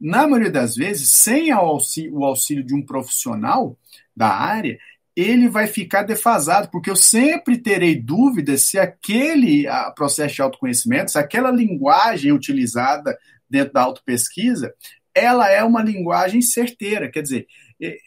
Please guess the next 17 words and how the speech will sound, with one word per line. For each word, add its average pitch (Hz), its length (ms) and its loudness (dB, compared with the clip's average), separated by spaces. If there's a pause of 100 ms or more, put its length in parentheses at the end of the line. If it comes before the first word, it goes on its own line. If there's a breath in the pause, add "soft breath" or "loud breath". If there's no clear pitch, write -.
(200)
é, 139 60 -12
vamos 208 240 0
lá, - 180 -6 (280 loud breath)
como 269 360 6
que 247 140 4
você 190 460 2
vai 160 260 2
aprender 143 440 0
a 135 40 -2
diferenciar 131 1040 -2
a 151 120 0
insatisfação 180 880 0
da 196 120 0
frustração, 170 800 -2
sendo 202 520 0
que 165 280 -2 (400 loud breath)
eles, 170 440 0